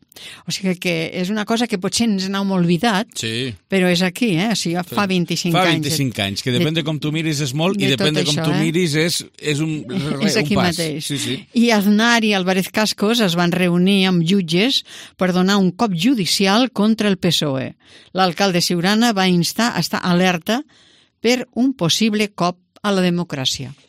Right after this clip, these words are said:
Speaker 2: Mhm.
Speaker 1: El nunci, mm, de sa santedat a Espanya, Monsenyor Lajos Cada,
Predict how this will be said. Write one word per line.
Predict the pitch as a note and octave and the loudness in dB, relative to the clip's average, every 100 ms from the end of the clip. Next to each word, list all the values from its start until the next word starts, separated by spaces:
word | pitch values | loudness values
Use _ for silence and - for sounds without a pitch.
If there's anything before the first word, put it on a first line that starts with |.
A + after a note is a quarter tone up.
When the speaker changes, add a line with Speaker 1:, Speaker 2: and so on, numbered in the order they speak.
| _ _ | _ _
Speaker 2:
Mhm. | B2 G2+ F#2+ C#3+ - - - _ - | -8 -6 -8 -14 -20 -20 -20 _ -2
Speaker 1:
El | G#3+ A#3 | 2 4
nunci, | C#4+ - - C4+ C4 | 4 2 2 2 2
mm, | - - G3+ F#3+ F#3 F3+ | -2 -2 0 2 0 2
de | F3+ | 0
sa | E3+ | 0
santedat | - E3 E3+ F3 F#3 | -2 0 0 0 0
a | E3 | -2
Espanya, | - A3 F#3+ D3+ E3 A3+ G3 - | -2 0 2 2 2 0 -4 -10
Monsenyor | E3 D#3 D#3 D#3 D#3 D#3+ D#3 D#3+ | -6 -4 -4 -2 -2 -2 -2 -2
Lajos | D#3+ D#3+ D3 - | -2 -2 -2 -4
Cada, | F#3+ E3+ C#3 E3+ | -2 -2 -2 -4